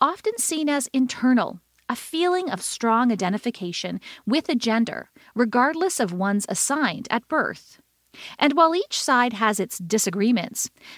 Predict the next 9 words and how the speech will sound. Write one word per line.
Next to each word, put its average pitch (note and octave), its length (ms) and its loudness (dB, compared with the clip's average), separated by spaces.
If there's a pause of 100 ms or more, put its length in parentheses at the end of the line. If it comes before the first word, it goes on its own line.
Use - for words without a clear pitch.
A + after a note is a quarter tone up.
there F#4 160 2
is G#4+ 160 2
a A#4 60 -4
common D4+ 420 2
denominator G3+ 680 0
between A#3 440 4
the G#3+ 80 4
two A#3+ 380 0
views: F3+ 600 -2